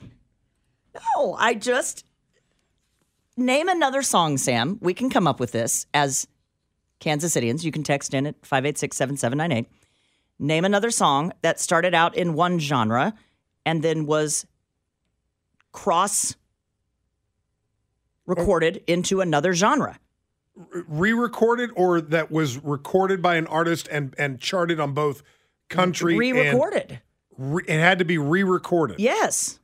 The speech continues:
Speaker 2: And chart on a different chart.
Speaker 1: Yes.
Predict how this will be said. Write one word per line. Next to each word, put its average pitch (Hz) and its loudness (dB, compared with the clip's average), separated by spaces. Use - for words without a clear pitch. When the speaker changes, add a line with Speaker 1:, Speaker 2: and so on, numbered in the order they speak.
Speaker 2:
And 147 -2
chart 180 2
on 156 0
a 143 -2
different 175 -2
chart. 127 -4
Speaker 1:
Yes. 233 -2